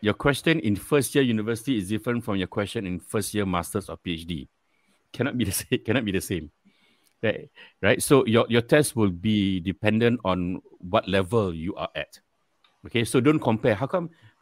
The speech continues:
how come my test is just like this, your test is like that?" You know? So don't compare amongst, amongst each other. So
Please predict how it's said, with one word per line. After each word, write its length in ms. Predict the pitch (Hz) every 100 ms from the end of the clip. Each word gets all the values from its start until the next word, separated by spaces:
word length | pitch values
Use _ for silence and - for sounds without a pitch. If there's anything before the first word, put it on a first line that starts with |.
| _
how 60 | 113
come 200 | - 135
my 120 | 117
test 340 | 110 143 131
is 160 | 95 90
just 240 | 98 113
like 140 | 92 92
this, 180 | 104 92
your 80 |
test 220 | - 107 90
is 100 | 85
like 160 | 85
that?" 300 | 90 92 92
You 80 | 90
know? 200 | 98 107 _ _ _ _
So 200 | 113 101
don't 200 | 87 110
compare 360 | 110 95 101 95
amongst, 320 | 85 85 85 - - -
amongst 260 | 85 87
each 120 | - -
other. 220 | 71 76
So 260 | - 95